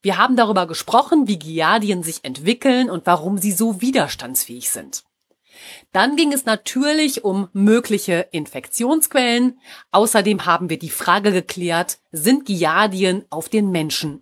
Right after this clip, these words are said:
übertragbar? Anschließend habe ich dir die Krankheitsanzeichen beim Hund erläutert und in diesem Zusammenhang auch die besondere Situation eines Welpen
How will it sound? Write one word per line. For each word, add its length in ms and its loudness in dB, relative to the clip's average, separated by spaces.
übertragbar? 880 -4
Anschließend 640 0
habe 160 2
ich 120 -6
dir 300 2
die 320 -10
Krankheitsanzeichen 1500 -2
beim 260 -2
Hund 200 0
erläutert 760 0
und 300 0
in 180 -4
diesem 300 2
Zusammenhang 720 0
auch 400 2
die 160 -4
besondere 580 0
Situation 800 -4
eines 460 -2
Welpen 500 0